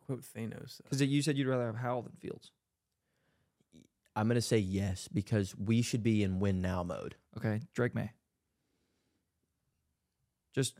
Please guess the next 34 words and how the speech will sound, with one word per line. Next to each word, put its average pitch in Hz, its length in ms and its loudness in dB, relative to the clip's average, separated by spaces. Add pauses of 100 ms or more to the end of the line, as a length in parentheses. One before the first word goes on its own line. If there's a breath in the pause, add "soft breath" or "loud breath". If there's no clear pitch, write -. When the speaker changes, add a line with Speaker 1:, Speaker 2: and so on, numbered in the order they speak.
(340 loud breath)
Speaker 3:
<sighs> - 380 -20
As 104 160 2
a 107 60 6
pat, 110 520 2
I 104 100 2
think 117 380 -2 (540)
in 107 100 2
the 107 80 4
right 110 220 4
system 120 640 2 (380)
with 101 120 2
the 104 60 4
Speaker 2:
Your 107 160 8
Speaker 3:
right 139 80 4
Speaker 2:
system. 104 120 -4 (180)
Speaker 3:
coach. - 280 -8 (1600)
Okay, 92 160 2 (100)
give 120 120 4
me 117 100 4
a 107 60 6
new 113 200 6
coach. 120 440 4
Give 123 100 0
me 107 100 2
Drake 92 240 0
May. 90 200 -4 (340)
Speaker 2:
Okay, 113 160 -4 (200)
Bo 120 100 0
Nix. 104 260 -6 (1200)
Speaker 3:
Give 101 80 0
me 98 80 2
Speaker 2:
Yeah, - 40 0
Speaker 3:
Justin 92 220 -2
Fields. 90 280 -4